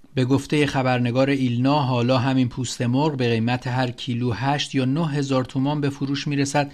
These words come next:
این در شرایطی است که بسیاری خانواده‌ها در طبقات کم درآمد کارگران یا حتی بازنشستگان مدت هاست گوشت قرمز هر کیلو بالای صد هزار تومان را از سبد غذایی خود حذف کردند.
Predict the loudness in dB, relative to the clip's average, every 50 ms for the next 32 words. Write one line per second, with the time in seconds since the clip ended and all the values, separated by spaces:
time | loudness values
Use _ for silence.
0 | -12 -4 2 4 6 6 8 6 6 4 4 2 2 2 4 2 2 2 0 0
1 | -4 -4 -2 -2 -4 -2 0 -2 -2 -2 0 0 0 2 0 0 0 0 -2 -2
2 | 0 -2 -2 -2 0 0 0 0 2 0 -2 -2 -2 -4 -2 -2 0 -2 -2 -4
3 | -4 -8 -6 -4 -2 -2 -2 -2 -2 -2 -2 -2 -2 -2 -2 -2 -4 -4 -4 -2
4 | -2 -2 -2 -2 -2 -2 0 0 0 0 0 0 -2 -2 -4 -4 -4 -4 -2 -2
5 | -2 -2 -2 -2 -4 -4 -4 -4 -4 -4 -6 -4 -6 -4 0 0 0 0 -2 -4
6 | 0 2 2 2 2 2 0 0 0 0 0 0 0 0 -2 -4 -2 0 0 0
7 | 0 -2 -4 -4 -2 0 0 0 0 2 0 0 0 0 0 0 2 2 0 0
8 | -2 -4 -6 -6 -4 -4 -4 -2 0 0 0 2 2 2 2 2 2 0 0 -2
9 | -2 -4 -2 -2 -2 -2 0 0 0 0 -2 -2 -2 -2 0 0 -2 0 0 0
10 | 0 0 -2 -8 -4 -2 -2 -2 0 -2 0 2 2 2 2 2 2 2 0 0
11 | 0 -2 -2 0 0 0 -2 -2 -2 -2 -2 -2 -2 0 2 2 2 2 0 -4
12 | -8 -8 -6 -6 -6 -6 -8 -8 -8 -8 -10 -10 -14